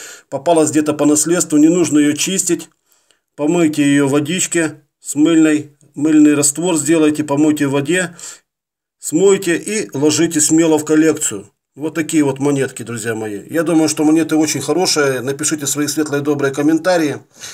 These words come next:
Честь, хвала коллекционерам, честь, э, хвала собирателям, нумизматам, которые собирают историю, которые хранят,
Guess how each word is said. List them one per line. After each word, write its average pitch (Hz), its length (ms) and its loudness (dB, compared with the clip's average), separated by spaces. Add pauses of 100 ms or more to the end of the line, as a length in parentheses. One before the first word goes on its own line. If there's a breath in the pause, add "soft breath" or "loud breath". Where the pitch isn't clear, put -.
(260 loud breath)
Честь, 180 300 0
хвала 156 400 2
коллекционерам, 160 720 0
честь, - 480 -4
э, 135 240 -4
хвала 143 460 2
собирателям, 156 760 2
нумизматам, 151 680 4
которые 143 360 0
собирают 156 580 0
историю, 151 460 0
которые 139 340 -2
хранят, 160 520 0